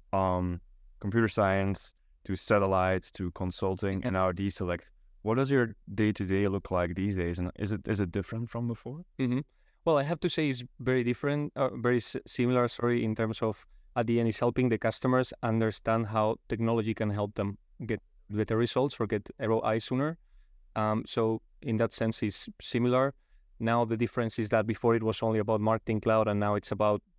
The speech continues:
Speaker 2: Deselect. So, uh, we also have conversations with product that maybe I was missing before, of course, because when we see that something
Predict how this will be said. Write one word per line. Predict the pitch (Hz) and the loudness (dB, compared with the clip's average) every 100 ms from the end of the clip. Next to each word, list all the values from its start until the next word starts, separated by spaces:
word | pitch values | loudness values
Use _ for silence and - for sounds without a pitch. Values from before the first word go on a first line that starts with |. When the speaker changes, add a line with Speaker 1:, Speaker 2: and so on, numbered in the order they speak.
| - | -4
Speaker 2:
Deselect. | 110 107 110 110 - | -2 0 2 0 -2
So, | - 104 104 - _ _ | -2 0 0 -6 _ _
uh, | 110 107 107 | -2 2 4
we | 113 | 2
also | 113 117 | 2 -2
have | 107 101 | -4 0
conversations | 117 110 - 113 117 104 | 0 0 0 0 -2 -2
with | 104 - | -6 0
product | 127 117 104 | 4 4 2
that | 110 | 0
maybe | 104 107 104 | 0 0 2
I | 104 | 0
was | 101 - - | -2 -6 -8
missing | 110 107 - 110 110 110 - - | -6 -4 -4 -4 -4 -6 -16 -6
before, | 107 104 117 | -6 0 -2
of | - | 0
course, | 127 - - _ _ | -2 -4 -16 _ _
because | - 117 | -4 -2
when | 110 | 0
we | 107 | 0
see | 104 110 | 0 0
that | 110 101 | 0 0
something | - 107 104 104 | -2 -2 -4 -6